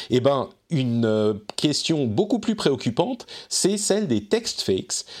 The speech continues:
des textes générés par des intelligences artificielles qui sont beaucoup plus difficiles à détecter et qui, évidemment, peuvent avoir des utilités encore plus grandes parce qu'on peut, euh,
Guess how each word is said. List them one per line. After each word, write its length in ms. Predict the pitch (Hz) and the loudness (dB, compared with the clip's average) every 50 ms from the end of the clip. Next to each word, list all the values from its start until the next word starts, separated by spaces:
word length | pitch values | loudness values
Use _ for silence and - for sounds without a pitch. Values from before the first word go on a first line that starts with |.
| - | -10
des 300 | - 101 110 120 120 120 | -4 0 0 0 0 0
textes 540 | - - 277 285 - - - - - - - - - | -2 -2 -2 -2 0 -2 -4 -4 -4 -6 -12 -10 -4
générés 480 | 120 107 135 135 135 131 113 131 135 127 | 0 0 2 2 2 2 2 2 2 2
par 180 | - 120 104 | 0 -2 -2
des 140 | 104 113 98 | 0 0 0
intelligences 480 | 113 110 - 120 101 101 117 117 - - | 0 0 -2 -2 -2 0 -2 -2 0 -2
artificielles 760 | 104 - - 120 - 117 104 - - 147 180 214 214 160 - - - - - - _ | -2 -2 -4 -6 -4 -4 -4 -2 0 0 0 0 -2 -4 -6 -8 -20 -20 -20 -14 _
qui 140 | - - 147 | -4 -2 -2
sont 240 | - - - 170 156 | 0 0 0 0 0
beaucoup 320 | 123 95 - 214 208 - | 0 0 0 0 0 -2
plus 200 | 208 - - 190 | -4 -2 -2 -2
difficiles 440 | 151 160 147 - 139 - - 165 139 | -2 -2 -4 -4 -4 -4 -2 0 0
à 80 | 135 117 | 0 2
détecter 560 | 107 117 117 - 117 117 - - 170 226 240 - - - - | 2 0 0 0 -2 0 2 0 0 0 0 -6 -14 -14 -10
et 100 | - 127 | -4 -2
qui, 220 | 110 - 127 123 113 | -2 0 2 2 2
évidemment, 440 | 104 104 107 120 117 113 139 180 196 | 2 2 2 2 2 2 2 0 0
peuvent 220 | - 135 127 110 | 2 2 4 4
avoir 260 | 110 110 123 127 113 | 4 4 2 2 2
des 200 | 104 107 101 104 | 2 0 0 0
utilités 500 | 120 117 - 135 120 113 110 - 127 113 - | -2 -2 -2 -2 -2 -2 0 0 -2 0 0
encore 260 | 151 160 156 180 165 - | -2 -2 2 0 0 0
plus 140 | - 131 | 0 0
grandes 280 | 113 127 147 196 233 - | 0 2 2 0 0 0
parce 200 | - 113 101 - | 0 0 0 0
qu'on 140 | - 123 104 | -2 -2 -2
peut, 340 | - 139 139 139 139 131 113 | 0 0 2 2 2 2 2
euh, 240 | 101 98 98 95 95 | 2 2 2 2 0